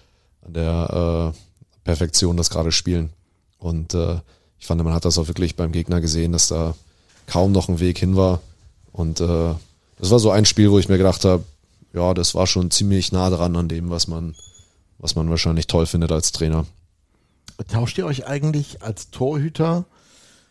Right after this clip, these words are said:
Speaker 2: im Rahmen von Nationalmannschaft bei dir,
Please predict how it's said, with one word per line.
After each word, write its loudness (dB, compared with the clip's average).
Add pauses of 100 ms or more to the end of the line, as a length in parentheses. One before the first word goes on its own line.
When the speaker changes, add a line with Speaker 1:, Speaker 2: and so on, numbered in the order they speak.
(1300)
Speaker 2:
im 0
Rahmen 2
von 0
Nationalmannschaft 2
bei 4
dir, 4